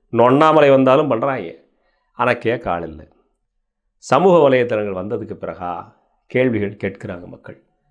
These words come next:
கட்டாயம் கேட்கணும். எத்தனை தூரத்துக்கு மக்கள் சொத்துக்களை சேதப்படுத்துறாங்க பாருங்க.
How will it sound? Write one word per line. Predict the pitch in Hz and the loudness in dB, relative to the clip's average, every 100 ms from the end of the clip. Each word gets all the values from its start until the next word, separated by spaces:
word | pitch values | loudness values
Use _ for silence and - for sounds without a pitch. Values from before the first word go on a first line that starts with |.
| _ | _
கட்டாயம் | - - 110 110 123 | -10 -6 0 0 0
கேட்கணும். | 104 - - - _ _ _ _ _ _ _ _ _ | -4 -12 -16 -20 _ _ _ _ _ _ _ _ _
எத்தனை | 123 120 - - 208 175 | -2 -2 -2 2 4 4
தூரத்துக்கு | 151 175 170 165 | 4 4 2 0
மக்கள் | 127 147 | 0 0
சொத்துக்களை | 123 113 117 127 | -4 -6 -4 -4
சேதப்படுத்துறாங்க | - 113 110 90 - 87 | -2 -2 -2 -6 -10 -12
பாருங்க. | - 90 - 104 | -12 -18 -20 -20